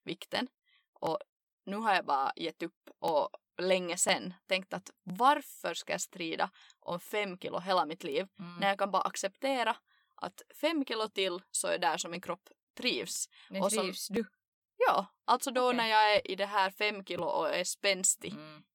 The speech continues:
Speaker 1: inte när jag är löllig
Speaker 2: Okej.
Speaker 1: i det där liksom fem kilo mera.
Speaker 2: Ja, ja.
Speaker 1: Då är jag inte.
Speaker 2: Nej.
Speaker 1: Men sen en gång har jag gått fem kilo över det här.
Speaker 2: Mm.
Speaker 1: Ö,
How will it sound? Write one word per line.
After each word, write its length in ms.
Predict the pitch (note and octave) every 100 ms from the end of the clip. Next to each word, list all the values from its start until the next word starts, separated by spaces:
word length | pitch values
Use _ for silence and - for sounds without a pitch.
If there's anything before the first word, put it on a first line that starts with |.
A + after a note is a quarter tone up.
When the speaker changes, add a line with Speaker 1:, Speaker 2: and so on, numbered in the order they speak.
| -
Speaker 1:
inte 440 | A#3 A3 - - - -
när 120 | E3+
jag 240 | D3+ D3 -
är 200 | D#3+ - - -
löllig 540 | F#3 F#3 E3+ C#3+ F#3+ _ -
Speaker 2:
Okej. 240 | F#3+ -
Speaker 1:
i 20 |
det 100 | D3
där 240 | E3+ - - _ _ - - D#3+
liksom 300 | D3 - F3
fem 240 | E3+ F3
kilo 200 | - D#3
mera. 300 | D#3 B2+ C#3+ G3
Speaker 2:
Ja, 120 | D#3
ja. 160 | - F#3
Speaker 1:
Då 100 | F#3+
är 60 | F3
jag 160 | - -
inte. 340 | F#3+ - G#3+
Speaker 2:
Nej. 160 | F3+ G3 - _
Speaker 1:
Men 160 | - F#3
sen 360 | G#3+ A3+ A3+ - - _ -
en 340 | G#3 A3 G#3
gång 300 | D3 C3+ D#3 F#3 _ -
har 140 | F3+
jag 200 | D#3 C#3+ - -
gått 340 | D3+ - - - _ _ _
fem 340 | - G3+ F3+ F3
kilo 260 | E3 C#3+ -
över 320 | G3+ G3 F#3
det 60 |
här. 220 | F3+ F3 F#3+ _
Speaker 2:
Mm. 300 | E3+ F3+ G#3 A3+ _ _ -
Speaker 1:
Ö, 240 | F3 E3